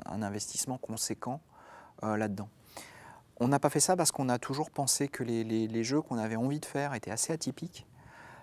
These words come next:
et qu'ils avaient des besoins technologiques qui eux aussi, euh, étaient atypiques. On avait, euh,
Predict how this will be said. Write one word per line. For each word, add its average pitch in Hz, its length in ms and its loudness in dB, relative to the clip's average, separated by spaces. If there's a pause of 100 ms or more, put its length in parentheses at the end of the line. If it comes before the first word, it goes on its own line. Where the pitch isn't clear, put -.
(400)
et 127 80 4
qu'ils 123 260 0
avaient 127 300 4
des 117 120 2
besoins 131 420 2
technologiques 123 800 -2 (720)
qui - 160 -2
eux 117 120 6
aussi, 120 400 2 (600)
euh, 101 360 4
étaient 113 360 2
atypiques. 107 540 0
On 104 100 -2
avait, 104 340 0
euh, 107 300 0